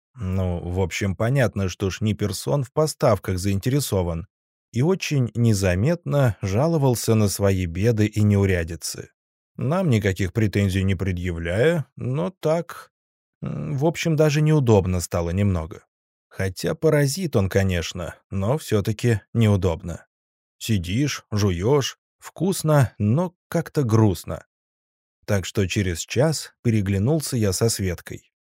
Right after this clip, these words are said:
"Что думаешь?" поинтересовался я. "Ну, со снаряжением надо разобраться", указала она на верстак с разложенным лазерником и рельсой.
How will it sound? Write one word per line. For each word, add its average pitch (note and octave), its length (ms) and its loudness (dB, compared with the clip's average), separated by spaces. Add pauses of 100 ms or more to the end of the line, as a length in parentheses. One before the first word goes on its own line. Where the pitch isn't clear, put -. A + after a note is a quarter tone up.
(320)
"Что - 280 2
думаешь?" A#2 600 0 (160)
поинтересовался G#2 960 2
я. F#2+ 300 -2 (480)
"Ну, D3 480 0
со C#3 180 -6
снаряжением D3+ 800 0
надо G2 240 2
разобраться", G#2 720 -2 (160)
указала B2 600 2
она A2+ 200 4
на A2 120 4
верстак A#2 600 2
с - 100 -4
разложенным F#2+ 720 2
лазерником F#2+ 840 2
и A#2+ 140 2
рельсой. E2+ 480 -2